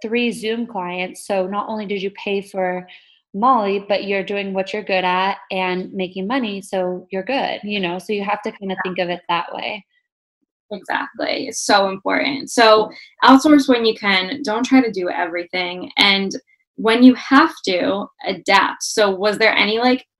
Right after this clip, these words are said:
Speaker 2: special skills that you've had to learn since, I guess, I mean, did you know what Zoom was before this quarantine? 'Cause I didn't.
Speaker 1: I did. I, I don't know why I did, but I did.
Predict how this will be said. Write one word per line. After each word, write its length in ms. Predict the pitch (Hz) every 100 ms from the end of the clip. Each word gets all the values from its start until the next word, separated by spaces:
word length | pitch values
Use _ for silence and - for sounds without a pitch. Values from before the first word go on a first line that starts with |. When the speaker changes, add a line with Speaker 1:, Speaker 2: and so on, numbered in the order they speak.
| _
Speaker 2:
special 400 | - - 190 190
skills 380 | 185 - 185 180
that 160 | 185 180
you've 160 | 190 -
had 180 | 180 175
to 120 | 185
learn 500 | 175 175 175 175 180 _ _
since, 500 | - - - 202 202 -
I 120 | 202
guess, 220 | 220 220 -
I 60 |
mean, 120 | 240
did 140 | 247 202
you 80 | 330
know 120 | 370
what 140 | 285
Zoom 200 | 247 247
was 160 | 240 226
before 260 | 214 233 220
this 140 | 214
quarantine? 480 | 226 214 226 220 220
'Cause 120 | 254
I 120 | 190
didn't. 220 | 175 -
Speaker 1:
I 80 | 330
did. 400 | 320 339 330 226
I, 280 | 190 240 254 -
I 80 |
don't 140 | 254 302
know 80 | 269
why 360 | 180 214 208
I 60 | 185
did, 280 | 185 180 175
but 120 | 190
I 120 | 180
did. 480 | 175 202 180 180 202